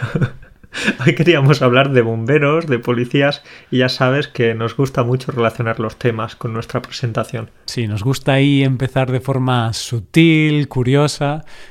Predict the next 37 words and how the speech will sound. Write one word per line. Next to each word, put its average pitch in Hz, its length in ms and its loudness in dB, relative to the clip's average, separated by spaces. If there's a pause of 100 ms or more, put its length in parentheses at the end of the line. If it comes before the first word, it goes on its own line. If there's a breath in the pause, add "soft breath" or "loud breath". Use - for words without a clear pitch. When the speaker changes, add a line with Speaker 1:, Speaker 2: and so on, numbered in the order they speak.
(120 loud breath)
Speaker 2:
Pues 135 180 2
ha 165 40 6
estado 165 300 6
bien, 98 220 0
¿no? 185 240 0
Eh, 107 380 -2 (540)
pues 120 140 0
vamos 139 200 4
a 151 40 2
hablar 151 120 6
un 147 80 2
poquito 104 300 0
de 120 80 2
eso, 113 240 -2
de 92 260 -4
los 90 160 -6
bomberos, 120 440 0
de 120 60 0
la 104 100 0
policía, 131 560 2
las 110 180 -2
ambulancias, 127 840 0 (360 loud breath)
de 135 120 2
la 123 80 6
vocación, 127 680 2
¿no? 151 160 0
De 131 80 0
las 107 160 -2
profesiones. 139 880 -4 (540 loud breath)
A 147 80 2
ver, 165 380 2
a 139 80 0
ver 175 120 6
a 202 40 6
dónde 170 240 4
nos 131 180 2
lleva 101 320 -2